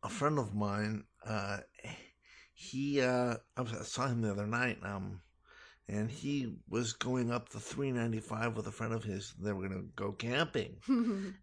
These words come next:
Speaker 1: And he saw these people who were on their way up to this festival. And this is ninety-five.
Speaker 2: Oh, early on.
Speaker 1: And, uh, we, uh, he came back with, like,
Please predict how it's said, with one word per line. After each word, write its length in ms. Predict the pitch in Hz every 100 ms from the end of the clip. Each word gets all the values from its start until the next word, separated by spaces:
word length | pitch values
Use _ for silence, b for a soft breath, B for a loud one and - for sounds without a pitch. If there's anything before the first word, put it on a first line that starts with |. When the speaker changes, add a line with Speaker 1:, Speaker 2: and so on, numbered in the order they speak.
| -
Speaker 1:
And 580 | 101 110 113 110 107 107
he 280 | 113 113 107
saw 340 | - 104 107
these 220 | 98 107
people 460 | - 139 135 - 117
who 180 | 107 107
were 420 | 95 90 90 101 B B B B -
on 200 | 110 113
their 120 | 107
way 220 | 104 110
up 140 | 98 -
to 100 | 104
this 180 | 101
festival. 520 | - 139 147 - 95 92
And 100 | 110
this 180 | 143 120
is 100 | 110
ninety-five. 920 | 107 101 92 - 101 92 - - -
Speaker 2:
Oh, 240 | 190 226 208
early 420 | 165 185 208 185
on. 100 | 104
Speaker 1:
And, 380 | 110 110 110 104
uh, 360 | 104 104 110 117 B - b b b _
we, 280 | - 123 120
uh, 380 | 113 113 107 110 B B _ _ b b b
he 160 | - 123
came 400 | 120 120 120 110
back 400 | 107 117 117 -
with, 300 | - 95 -
like, 360 | 95 95 92